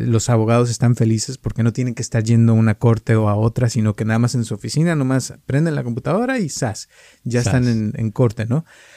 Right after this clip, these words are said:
Speaker 1: Pero que a la vez esas cosas, eh, están teniendo, eh, influencias, eh, negativas, por ejemplo, en lo de la corte,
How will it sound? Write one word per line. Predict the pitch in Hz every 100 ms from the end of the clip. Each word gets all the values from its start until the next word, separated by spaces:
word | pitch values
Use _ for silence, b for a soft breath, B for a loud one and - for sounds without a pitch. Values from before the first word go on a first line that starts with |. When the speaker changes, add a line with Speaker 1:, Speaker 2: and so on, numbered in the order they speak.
| B -
Speaker 1:
Pero | 175 180 180
que | 165
a | 139
la | 127
vez | 147 156 156 - -
esas | 131 165 147
cosas, | - 139 147 139 - -
eh, | 131 120 110 110 120
están | 123 - 131 131
teniendo, | 131 127 131 131 - - _
eh, | 135 110 110 117
influencias, | 113 123 120 120 131 113 - - _
eh, | 120 110
negativas, | 107 107 110 110 110 127 135 -
por | 120
ejemplo, | 127 127 123
en | 107
lo | 107
de | 107
la | 104
corte, | 127 113 151